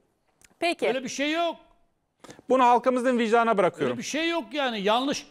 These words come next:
Speaker 2: yanlış bir varsayım üzerinden yanlış bir sonuç çıkartıyorsun. Diyorsun ki Metiner böyle olsaydı böyle olmaz mıydı?
Speaker 1: Peki
Speaker 2: Ya böyle
Speaker 1: efendim,
Speaker 2: bir,
Speaker 1: o zaman
Speaker 2: böyle bir ilişki, nedensellik ilişkisi üzerinden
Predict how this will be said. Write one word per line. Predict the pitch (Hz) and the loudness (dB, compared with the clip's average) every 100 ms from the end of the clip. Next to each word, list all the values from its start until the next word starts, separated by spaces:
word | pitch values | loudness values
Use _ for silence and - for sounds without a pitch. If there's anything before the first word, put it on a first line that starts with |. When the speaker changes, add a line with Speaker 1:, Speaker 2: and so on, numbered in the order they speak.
| _ _ _ | _ _ _
Speaker 2:
yanlış | 151 208 262 294 277 214 | -2 0 2 0 -4 -2
bir | 294 | 0
varsayım | 277 285 294 - 294 311 330 | 2 4 2 0 0 0 -2
üzerinden | 269 254 254 247 240 277 330 | -2 0 0 0 0 0 0
yanlış | 320 302 311 - 262 | 0 0 0 -4 -4
bir | 311 | -6
sonuç | - 302 330 - | -4 -4 -4 -6
çıkartıyorsun. | 294 254 233 233 240 220 277 320 285 - _ | -4 -2 -2 -2 -4 -2 -4 -4 -6 -18 _
Diyorsun | 175 311 294 311 | -4 -4 -2 -4
ki | - 269 | -4 -2
Metiner | 262 262 302 302 247 | -2 -2 -2 -2 0
böyle | 269 302 | 0 2
olsaydı | 302 - 320 311 285 | 0 -2 -4 -2 -2
böyle | 294 302 | -2 0
olmaz | 302 294 302 233 | -2 -2 -6 -8
mıydı? | 226 160 151 - _ _ _ _ _ - | -14 -14 -16 -18 _ _ _ _ _ -2
Speaker 1:
Peki | 330 330 | 0 2
Speaker 2:
Ya | 302 | 2
böyle | 233 | 2
Speaker 1:
efendim, | 220 180 | 0 -2
Speaker 2:
bir, | 233 | -2
Speaker 1:
o | |
zaman | 269 277 302 | 0 0 -2
Speaker 2:
böyle | 294 214 | -6 -10
bir | |
ilişki, | 233 247 - 240 202 | -8 -8 -8 -8 -6
nedensellik | 196 220 247 - 247 262 254 | -4 -2 -2 -2 -2 -2 -6
ilişkisi | 254 247 - 254 190 | -8 -8 -10 -10 -8
üzerinden | 269 240 262 262 254 240 | -6 -4 -4 -4 -6 -6